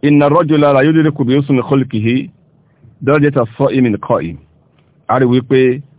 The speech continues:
ẹ̀san tó tóbi ló ga fún, tó ga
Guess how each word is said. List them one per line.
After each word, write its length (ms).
ẹ̀san 260
tó 140
tóbi 320
ló 120
ga 180
fún, 360
tó 120
ga 240